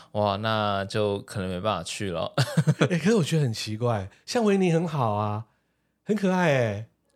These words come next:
Speaker 1: 我就觉得维尼蛮可爱的啊。
Speaker 2: 超可爱的啊，那吃蜂蜜欸，对不对？不会有那种帝王的那种样子啊。啊，啊，这样讲好奇怪。<laughs> 更亲民啊，习大大应该叫这样啊，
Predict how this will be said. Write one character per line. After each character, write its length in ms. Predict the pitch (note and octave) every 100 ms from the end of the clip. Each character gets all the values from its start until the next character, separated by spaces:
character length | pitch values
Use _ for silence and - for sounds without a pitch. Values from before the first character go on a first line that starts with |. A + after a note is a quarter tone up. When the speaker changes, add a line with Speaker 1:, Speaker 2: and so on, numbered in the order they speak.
| _
Speaker 1:
我 140 | A2+
就 60 | C3
觉 80 | C#3+
得 140 | C3+ A#2+
维 120 | A2
尼 80 | A2+
蛮 160 | G2+
可 140 | G#2 D#2
爱 80 |
的 80 | D#2+
啊。 40 | -
Speaker 2:
超 140 | A#3
可 120 | G3+
爱 60 | G3+
的 120 | F3+
啊， 300 | D#3+ D3+ D3+ _ _ -
那 80 |
吃 120 | E3+ G3+
蜂 160 | G3
蜜 200 | G3+ F#3+
欸， 260 | C#3 G#2 F#2+ _ _
对 100 | D3+
不 80 | C#3+
对？ 160 | C3
不 100 | A2+
会 120 | G3 F#3+
有 100 | D3+
那 20 |
种 200 | F3 D3
帝 160 | G3+ E3
王 220 | C#3 C#3
的 80 | D3
那 40 |
种 160 | D3 B2+
样 220 | C#3 A#2+
子 160 | -
啊。 180 | G#2 F#2+ _ _
啊， 140 | A2
啊， 120 | - G#2 G#2
这 80 |
样 80 | C#3+
讲 140 | A2+ G2
好 80 |
奇 160 | G#2+ A2
怪。 200 | B2 F3 F3 D#4+ - C#4+ D#4+ F#4+ -
<laughs> 800 | - F#4 - F#4+ F4 A#3 - _
更 140 | C4+
亲 180 | A3 A#3
民 240 | A#3+ G3+ F#3+
啊， 240 | G3+ G3+
习 140 | G3 G#3
大 140 | A#3+
大 160 | A#3+ A3+
应 100 | A#3
该 140 | A3+
叫 180 | A3+ G#3+
这 140 | A3
样 200 | G#3 F#3+
啊， 300 | D#3+ D#3 D#3+